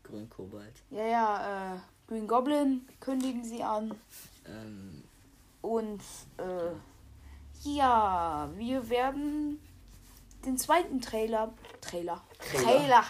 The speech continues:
Speaker 1: Tra-
Speaker 2: Trailer.
Speaker 1: Wir
Speaker 2: Wir werden
Speaker 1: besprechen
Speaker 2: den
Speaker 1: jetzt einen Trailer.
Speaker 2: <laughs> Wir werden den zweiten Trailer besprechen, weil, äh, aus dem ersten Trailer kann man meistens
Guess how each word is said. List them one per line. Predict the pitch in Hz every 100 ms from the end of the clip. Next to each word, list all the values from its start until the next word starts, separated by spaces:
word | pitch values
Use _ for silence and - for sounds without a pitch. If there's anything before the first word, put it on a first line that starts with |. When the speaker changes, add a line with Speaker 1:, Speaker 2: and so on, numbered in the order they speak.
| - -
Speaker 1:
Tra- | - -
Speaker 2:
Trailer. | 240 269 220 - - - - -
Speaker 1:
Wir | 147
Speaker 2:
Wir | 147
werden | 262
Speaker 1:
besprechen |
Speaker 2:
den | 262 277
Speaker 1:
jetzt | -
einen | 135 143 135
Trailer. | - 180 160 160 156 285
Speaker 2:
<laughs> | 269 - 359 311 - - - 277
Wir | 247
werden | 247 262
den | 247
zweiten | - 208 233 254
Trailer | 220 214 190 202 190
besprechen, | 196 - 190 196 196 202
weil, | 180 165 160 - - - - - - - - 208 220
äh, | 220 220 220 214 214 214 208 208 208 202 202 -
aus | 196 226 -
dem | 226
ersten | 220 247 -
Trailer | 220 202 202 190
kann | 190 202
man | 202 185
meistens | 165 160 202 254 - - - 311 415 403 - - - -